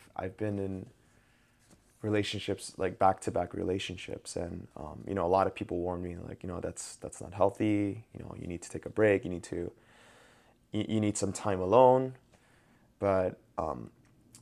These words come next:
I was, I was just in a place where I, I just, I just didn't,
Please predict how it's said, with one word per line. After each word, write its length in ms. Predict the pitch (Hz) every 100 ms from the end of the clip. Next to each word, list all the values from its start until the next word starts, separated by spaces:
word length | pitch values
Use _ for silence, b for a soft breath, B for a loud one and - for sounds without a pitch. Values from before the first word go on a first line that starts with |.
| - _ _ _ _ _ _ -
I 140 | 117 120
was, 500 | 123 117 - - - -
I 140 | 110
was 200 | 110 113
just 240 | - 113 -
in 80 | 113
a 60 |
place 440 | 107 - 110 110 -
where 420 | 98 95 92 - - _ _ _ _ - - _ _ _ _ _ _ _ _ _
I, 200 | 104 104
I 100 | 87
just, 240 | 104 104 -
I 60 | 104
just 360 | 104 - - -
didn't, 320 | 107 107